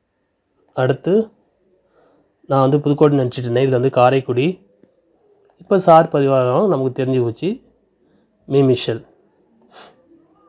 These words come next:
அஹ், அடுத்து நீங்க எப்பயிலேருந்து எப்போ வில்லங்கம் பார்க்கணும் அப்படின்ட்டு ஒரு இங்க வந்துட்டு கேலண்டர் கொடுத்துருப்பாங்க. இதுல வந்து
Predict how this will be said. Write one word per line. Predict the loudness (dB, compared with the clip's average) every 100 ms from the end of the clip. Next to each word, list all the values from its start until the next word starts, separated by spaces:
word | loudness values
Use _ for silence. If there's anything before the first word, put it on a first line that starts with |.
| _ _ _ _ -10 -2
அஹ், | 0 0 0
அடுத்து | 0 0 -2 -2 -2 -6
நீங்க | 0 2 2
எப்பயிலேருந்து | 2 4 4 4
எப்போ | 0 0 -4 -4 -6
வில்லங்கம் | -2 0 0 -2
பார்க்கணும் | -2 -4 -4 -6 -10 _ -20 -20 -20 -10
அப்படின்ட்டு | -6 -2 0 2 2
ஒரு | 2 -2
இங்க | -2
வந்துட்டு | -2 -2 2
கேலண்டர் | 2 4 0
கொடுத்துருப்பாங்க. | -2 -4 -2 -2 0 -2 -6
இதுல | -4 -2
வந்து | 0 0